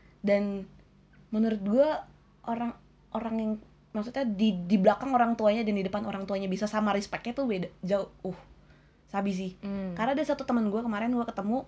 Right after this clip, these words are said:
Speaker 2: Mm-mm.
Speaker 1: dia di depan nyokapnya, "Waduh, iya mami." Manis deh ngomongnya.
Speaker 2: Hmm.
Speaker 1: Gitu ketemu teman-temannya, wah, kebun binatangnya keluar semua.
Speaker 2: Kok bisa kayak gitu ya?
Speaker 1: Iya, makanya kayak, padahal menurut gue dia di, dibesarkan dengan oke gitu sama
Speaker 2: Hmm,
Speaker 1: nyokapnya, kalau dia
Speaker 2: hmm,
Speaker 1: bisa
Speaker 2: hmm.
Speaker 1: respect nyokapnya.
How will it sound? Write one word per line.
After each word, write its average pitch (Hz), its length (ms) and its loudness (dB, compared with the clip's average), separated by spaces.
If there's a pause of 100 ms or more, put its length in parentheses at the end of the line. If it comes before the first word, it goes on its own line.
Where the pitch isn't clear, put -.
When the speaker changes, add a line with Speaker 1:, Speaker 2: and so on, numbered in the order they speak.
(300)
Speaker 2:
Mm-mm. 190 280 -8 (420)
Speaker 1:
dia 214 320 0
di 233 320 2
depan 208 300 -4
nyokapnya, 220 340 -2
"Waduh, 254 560 -2 (320)
iya 294 320 0
mami." 294 560 0 (400)
Manis 302 320 2
deh 254 140 8
ngomongnya. 233 480 6
Speaker 2:
Hmm. 220 340 -6
Speaker 1:
Gitu 226 220 2
ketemu 262 280 6
teman-temannya, 262 480 0
wah, 233 280 0 (340)
kebun 208 260 0
binatangnya 208 380 -2
keluar 240 160 0
semua. 240 260 0 (300)
Speaker 2:
Kok 311 80 -4
bisa 233 140 -4
kayak 208 180 -4
gitu 233 180 -6
ya? 175 120 -8 (360)
Speaker 1:
Iya, 302 220 2
makanya 285 260 0
kayak, 254 220 -2 (240)
padahal 247 380 2
menurut 254 240 0
gue 247 160 -4
dia 277 180 0
di, 233 220 0 (420)
dibesarkan 196 640 0
dengan 208 180 2
oke - 160 -2
gitu 196 220 0
sama 190 160 -2
Speaker 2:
Hmm, 180 100 2
Speaker 1:
nyokapnya, 202 220 -2
kalau 202 160 2
dia - 20 0
Speaker 2:
hmm, 175 140 0
Speaker 1:
bisa 180 60 -2
Speaker 2:
hmm. 175 100 0
Speaker 1:
respect 170 160 -6
nyokapnya. 208 340 -6